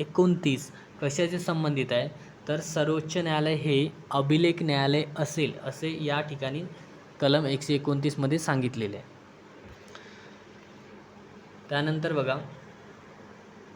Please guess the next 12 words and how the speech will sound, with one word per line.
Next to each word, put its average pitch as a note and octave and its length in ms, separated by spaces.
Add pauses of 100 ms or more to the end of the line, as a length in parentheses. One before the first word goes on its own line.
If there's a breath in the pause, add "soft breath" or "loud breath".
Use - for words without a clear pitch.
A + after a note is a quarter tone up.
(2500)
भारतीय D#3+ 540
संविधानातील D3+ 840 (240)
कलम D3 240 (100)
एकशे D3 320
पंचवीस, D3 640
वन C#3+ 300
टू D#3+ 120
फाईव्ह C#3 300 (260)
आर्टिकल C#3+ 520 (440 loud breath)
कशाशी E3+ 420
संबंधित D3+ 540
आहे? C3 200